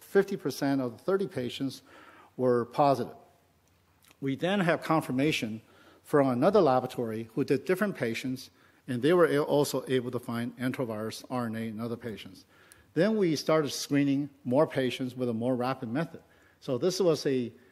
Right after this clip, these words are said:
R T P C R E I A method, so whenever the patient's test is positive, it would turn yellow.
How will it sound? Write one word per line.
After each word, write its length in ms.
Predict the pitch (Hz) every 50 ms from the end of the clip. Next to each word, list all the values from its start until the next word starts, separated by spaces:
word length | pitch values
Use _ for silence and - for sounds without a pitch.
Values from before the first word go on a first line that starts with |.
| _ _ _
R 140 | 139 143 151
T 120 | 147 -
P 200 | 160 - - -
C 220 | 131 - - 147 139
R 180 | 135 131 127 - 143
E 120 | 147 160
I 120 | 147 135
A 200 | 135 135 156 185
method, 420 | 196 180 139 113 - - 127 120 120 - - _ _
so 280 | - - 143 127 123
whenever 400 | 120 120 120 127 127 151 165 175
the 80 | 143 139
patient's 420 | - - 156 147 - - 147 123
test 280 | - - 151 131 - -
is 100 | 120 101
positive, 640 | - - 156 165 190 180 156 139 123 123 123 117 123 - - - - _ _ _ -
it 80 | 151
would 140 | 131 131 123
turn 340 | - - 143 139 135 139 131
yellow. 300 | 120 135 147 127 - -